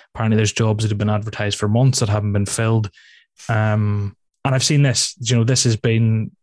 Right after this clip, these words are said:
uh, uh, bugging a few people who really dive into it and care about stuff like this, and maybe rightly so. Um, so yeah, I mean, it's only good news, I think,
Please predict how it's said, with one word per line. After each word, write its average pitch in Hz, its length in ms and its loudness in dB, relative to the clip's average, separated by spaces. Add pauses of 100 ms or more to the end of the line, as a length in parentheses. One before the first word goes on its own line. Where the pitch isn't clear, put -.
uh, - 160 -12 (300)
uh, - 100 -12 (100)
bugging 117 300 2
a 110 40 0
few 113 200 -2
people 110 380 0
who 104 320 0
really 107 240 0
dive 107 260 0
into 107 160 0
it 107 100 -2
and - 80 -18
care 107 200 0
about 110 160 -2
stuff - 240 -6
like 107 100 -2
this, - 340 -4
and 113 160 -4 (180)
maybe 127 200 2
rightly 107 360 0
so. 117 340 0 (920)
Um, 113 640 2 (800)
so - 200 0
yeah, 160 440 4 (160)
I 139 80 2
mean, 147 220 4
it's 135 180 2
only 147 180 4
good 123 200 2
news, 143 300 4
I 170 40 4
think, 165 380 0